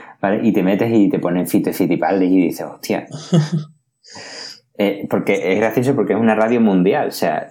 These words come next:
Speaker 1: todo el mundo que se meta en pop español o en rock español, en este caso,
Speaker 2: Ujú.
Speaker 1: se va a poner a escuchar Fito y Fitipaldis, sea de Filipinas o sea de Estados Unidos.
Speaker 2: Ujú.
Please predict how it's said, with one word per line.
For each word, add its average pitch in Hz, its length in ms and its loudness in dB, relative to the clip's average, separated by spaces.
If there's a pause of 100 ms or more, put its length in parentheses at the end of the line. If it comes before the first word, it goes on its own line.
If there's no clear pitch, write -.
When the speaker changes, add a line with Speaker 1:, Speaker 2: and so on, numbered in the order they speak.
Speaker 1:
todo 107 160 2
el 117 80 2
mundo 123 220 4
que 113 80 0
se 113 100 2
meta 110 200 2
en 92 120 0
pop 104 240 -2
español 104 600 0
o 98 80 0
en 95 80 2
rock 98 160 0
español, 98 460 0
en 110 80 0
este 95 200 -6
caso, - 240 -4
Speaker 2:
Ujú. 156 340 -6
Speaker 1:
se - 160 -2
va 92 120 2
a 95 40 -4
poner 117 180 0
a 117 40 -2
escuchar 117 320 -2
Fito 113 240 0
y 101 40 2
Fitipaldis, 120 680 -2
sea 110 360 0
de 101 260 2
Filipinas 120 840 0
o 110 80 0
sea 104 360 0
de 98 380 0
Estados 98 260 -2
Unidos. 143 280 2
Speaker 2:
Ujú. 156 140 2